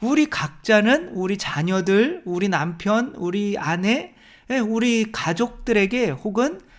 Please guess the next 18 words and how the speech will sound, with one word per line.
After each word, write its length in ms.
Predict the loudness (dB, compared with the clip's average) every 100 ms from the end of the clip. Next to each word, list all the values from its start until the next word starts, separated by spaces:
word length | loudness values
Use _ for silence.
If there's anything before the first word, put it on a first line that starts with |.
| -4
내가 380 | 0 4 4 2
부모님에게도 800 | 2 4 4 2 0 -2 0 2
예언을 420 | 2 2 0 0
해줄 220 | -2 -2
수가 240 | -6 -2 0
있는 240 | 2 0
거란 260 | -2 -2 -6
말이에요. 240 | -10 -16 _ -20 -20 -4
근데 300 | 0 2 0
그런 520 | 0 6 8 8 6
예언이 480 | 4 4 6 4 4
아니고 300 | 4 2 0
무시하는 720 | -2 0 0 0 2 2 2
말을 420 | 2 2 2 0 0
한다면 640 | -2 2 2 4 4 2 -10 -20 -20 -20 -16
차라리 580 | -6 0 4 4 2 0
벙어리가 720 | 2 4 6 6 6 6 6
돼서 360 | 6 2 2